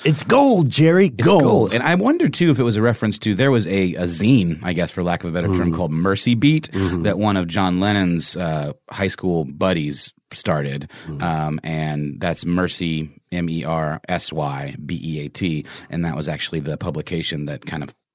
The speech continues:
Speaker 2: covered a lot of the early Beatles
Speaker 1: Mm.
Speaker 2: exploits in that, uh, that skiffle movement or whatever.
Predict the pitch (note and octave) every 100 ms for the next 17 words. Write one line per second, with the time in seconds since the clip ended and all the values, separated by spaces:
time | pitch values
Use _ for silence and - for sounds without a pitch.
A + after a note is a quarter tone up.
0 | _ - A2+ E2+ C#2+ C#2 E2 E2 D2 C#2+
1 | - F2+ D#2+ D2 C#2 E2 D#2+ D2 C#2+ C#2
2 | D2+ - D#2+ D2+ C#2+ D#2+ D2+ C#2+ - D2
3 | C#2 C#2 - - E2 C#2 B1+ - D#2 C#2+
4 | - - - - -